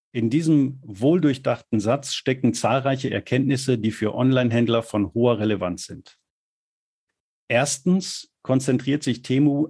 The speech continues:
weniger auf die bislang im Onlinehandel bekannte Bedarfsdeckung,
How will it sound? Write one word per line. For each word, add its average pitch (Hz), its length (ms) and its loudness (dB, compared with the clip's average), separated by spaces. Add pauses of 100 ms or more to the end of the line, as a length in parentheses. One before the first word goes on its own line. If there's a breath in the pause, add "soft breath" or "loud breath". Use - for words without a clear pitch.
weniger 110 640 0
auf 107 160 -8
die 110 100 -4
bislang 123 480 -2
im 110 160 -4
Onlinehandel 120 680 0
bekannte 110 440 -4
Bedarfsdeckung, 110 1080 -2